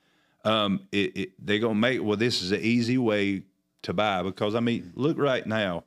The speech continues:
Speaker 1: at what we're looking at.
Speaker 2: Mm-hmm.
Speaker 1: They're talking about banks collapsing.
Speaker 2: Mm-hmm.
Speaker 1: I thought we were still in train derailment season, but I still got my train derailment decorations out.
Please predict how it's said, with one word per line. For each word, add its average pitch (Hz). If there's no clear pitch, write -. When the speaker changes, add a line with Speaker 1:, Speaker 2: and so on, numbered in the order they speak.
Speaker 1:
at 90
what 104
we're 104
looking 85
at. 78
Speaker 2:
Mm-hmm. 107
Speaker 1:
They're 143
talking 139
about 117
banks 123
collapsing. 95
Speaker 2:
Mm-hmm. 107
Speaker 1:
I 117
thought 120
we 104
were 95
still 101
in 90
train 120
derailment 90
season, 82
but 80
I 90
still 107
got 98
my 92
train 110
derailment 90
decorations 90
out. 85